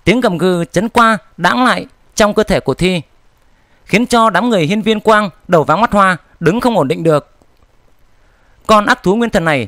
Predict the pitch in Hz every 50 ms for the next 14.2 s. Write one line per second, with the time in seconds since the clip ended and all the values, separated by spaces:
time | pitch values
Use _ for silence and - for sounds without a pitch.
0 | - _ - - 220 208 156 185 220 233 226 - 208 165 151 165 160 143 196 202
1 | 196 165 - _ _ _ - 196 190 190 185 185 185 175 190 226 233 226 202 -
2 | _ - 139 180 220 226 220 208 269 254 - 202 170 151 131 113 95 - _ _
3 | _ _ _ _ _ _ _ - 202 190 160 190 190 180 170 190 156 165 180 -
4 | 285 285 - 196 196 165 165 180 226 - 175 175 214 226 - 202 165 160 160 156
5 | 160 151 135 110 98 - _ _ _ _ - 185 202 190 185 240 - - 165 131
6 | - 143 151 190 247 269 - _ _ _ _ _ _ - 277 269 247 196 190 -
7 | 165 160 165 160 139 110 - _ - 165 185 196 - 220 214 214 214 208 208 175
8 | 208 202 180 170 165 - - 240 - _ _ _ _ _ _ _ _ _ _ _
9 | _ _ _ _ - 196 208 208 202 202 202 196 196 196 190 190 185 185 185 180
10 | 180 175 175 170 165 160 160 156 156 151 147 - _ _ _ _ _ _ _ _
11 | _ _ _ _ _ _ _ _ _ _ _ _ _ _ _ _ _ _ _ _
12 | _ _ _ _ _ _ _ _ _ _ _ _ - 214 208 202 208 208 208 202
13 | 196 208 202 196 202 202 196 - 202 202 196 196 190 190 185 185 180 180 175 165
14 | 160 147 131 120